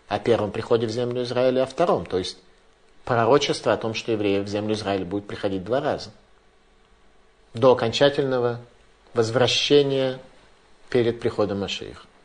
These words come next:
Прежде чем прошел народ, прежде чем прошел, ты его приобрел. То есть, что значит ты его приобрел? Народ входил в землю Израиля в условиях, когда Бог является хозяином, когда Бог нас приобрел.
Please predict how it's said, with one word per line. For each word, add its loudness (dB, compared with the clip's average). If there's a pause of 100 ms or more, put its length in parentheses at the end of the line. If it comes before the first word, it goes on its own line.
(760)
Прежде 8
чем 6 (1040)
прошел 8
народ, 6
прежде 6
чем 0
прошел, 4
ты -2
его 4
приобрел. 4 (440)
То 0
есть, -2
что -4
значит -6
ты -4
его 0
приобрел? 4
Народ 4
входил 2
в -6
землю 0
Израиля 4 (240)
в -6
условиях, 2 (400)
когда 0
Бог 2
является 0
хозяином, -4
когда -4
Бог 2
нас -4
приобрел. -8